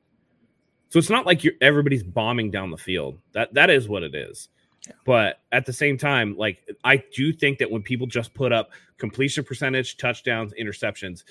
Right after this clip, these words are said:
Speaker 1: it's lacking in context in all areas. And people will do that.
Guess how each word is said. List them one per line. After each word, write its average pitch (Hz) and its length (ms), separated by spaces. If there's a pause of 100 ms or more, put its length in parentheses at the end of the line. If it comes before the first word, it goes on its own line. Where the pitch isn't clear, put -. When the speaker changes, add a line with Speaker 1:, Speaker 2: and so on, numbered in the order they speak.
(260)
Speaker 1:
it's 127 180
lacking 120 380
in 104 100
context 107 420
in 92 180
all 107 220
areas. 90 600
And 107 120
people 131 300
will 131 100
do 117 240
that. 85 300